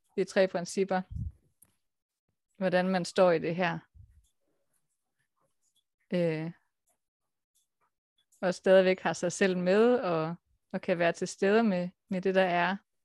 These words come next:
<laughs> Så jeg tænkte, vi kunne reflektere lidt over det sammen.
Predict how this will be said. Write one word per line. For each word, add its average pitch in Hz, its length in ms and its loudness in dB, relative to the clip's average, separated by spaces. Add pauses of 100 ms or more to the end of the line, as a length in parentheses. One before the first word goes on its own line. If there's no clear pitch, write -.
(2250)
<laughs> 202 400 -4 (760)
Så 214 80 4
jeg 202 80 4
tænkte, 254 220 4
vi 247 40 2
kunne 214 200 4
reflektere 220 440 4
lidt 214 160 4
over 185 360 4 (840)
det 202 120 -2
sammen. 202 560 2